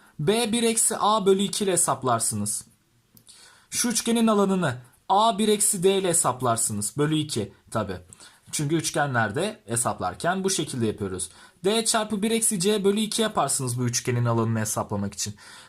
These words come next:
Bu üçgenin alanını hesaplamak için C çarpı bir eksi B bölü iki yaparsınız. Peki bu kenarı bir birim olan bir kare. O halde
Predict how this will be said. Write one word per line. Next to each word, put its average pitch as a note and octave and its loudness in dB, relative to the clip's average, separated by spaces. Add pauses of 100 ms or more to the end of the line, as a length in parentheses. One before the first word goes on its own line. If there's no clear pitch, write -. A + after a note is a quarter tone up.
Bu C4+ -2
üçgenin B3+ -2
alanını G#3+ 2
hesaplamak G3 0
için A#3+ -2
C B3 0
çarpı A3+ -4 (460)
bir A3 0
eksi A3+ 0
B G3 2 (500)
bölü F#3+ 4
iki E3+ -4
yaparsınız. A2+ -2 (300)
Peki G3 -2
bu G#3+ 2 (560)
kenarı G3 0 (1200)
bir E3+ 2
birim C#3+ 0
olan C3 0 (1080)
bir G#3 -2
kare. G#3+ -4 (720)
O G#3 0
halde A3+ 0